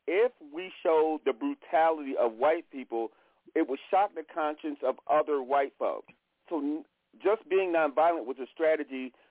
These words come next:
to say, if we do nothing, we can see what kind of animals they really are.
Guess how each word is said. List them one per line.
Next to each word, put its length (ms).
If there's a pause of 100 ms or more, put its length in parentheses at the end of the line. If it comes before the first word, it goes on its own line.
(120)
to 160
say, 160
if 200
we 140
do 140
nothing, 540 (220)
we 120
can 200
see 140
what 200
kind 180
of 80
animals 380
they 100
really 320
are. 240